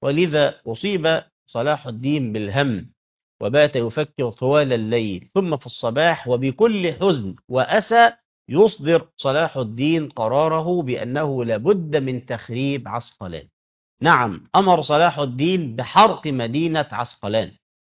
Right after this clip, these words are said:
وأحرق المسلمون بالفعل عسقلان، وقاموا بحرق الأشجار والثمار، وهدموا الأبنية والقلاع. والسؤال لماذا؟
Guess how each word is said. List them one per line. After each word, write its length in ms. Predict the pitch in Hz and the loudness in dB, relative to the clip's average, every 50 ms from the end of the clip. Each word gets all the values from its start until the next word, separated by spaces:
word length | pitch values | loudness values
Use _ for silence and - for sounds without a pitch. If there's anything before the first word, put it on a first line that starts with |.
| _ _ _ _ _ _ _ _ _ _ _ _ _ _ _ _ _ - | _ _ _ _ _ _ _ _ _ _ _ _ _ _ _ _ _ 0
وأحرق 500 | 117 127 180 - - 202 196 185 - 185 | 2 4 4 4 4 6 4 4 4 4
المسلمون 640 | 180 175 170 160 - 156 156 170 196 208 196 185 | 2 2 2 -2 -2 -2 -2 2 2 2 2 2
بالفعل 480 | 160 151 151 143 127 - 196 185 165 147 | 0 0 -4 -4 -4 -2 -2 -2 0 0
عسقلان، 640 | 127 131 131 - - - 123 127 151 170 180 165 | -2 -2 -4 -4 -4 -4 -2 0 2 2 2 2
وقاموا 500 | 151 135 117 - - 180 180 170 160 147 | 0 -2 -2 0 2 2 4 4 2 -2
بحرق 420 | 120 120 117 - 160 170 - - 151 | -4 -6 -4 -2 -2 -2 -2 -4 -6
الأشجار 760 | - - - - - - 127 117 131 143 160 170 175 175 147 | -8 -6 -8 -12 -12 -10 -6 -2 0 2 4 4 4 2 2
والثمار، 800 | 127 120 113 - - - 113 113 131 147 175 185 185 185 185 156 | 0 -2 -4 -4 -8 -8 -6 -2 0 2 2 4 4 4 2 2
وهدموا 640 | 135 123 117 113 123 151 180 180 170 170 156 147 135 | 0 0 0 0 0 0 0 2 0 -2 -2 -2 -2
الأبنية 560 | 131 131 - 117 120 123 131 156 175 175 165 | -4 -4 -6 -8 -10 -6 -4 0 0 2 2
والقلاع. 720 | 147 127 117 117 - - 127 127 139 143 147 156 87 - - | 2 0 -2 -2 -4 -6 -2 0 0 2 0 0 -2 -4 -8
والسؤال 520 | 135 127 - - 156 135 185 202 208 190 | -8 -8 -6 -6 -4 0 2 2 2 2
لماذا؟ 540 | 180 175 170 202 220 214 165 107 101 - | 2 0 2 2 2 2 2 -2 -6 -10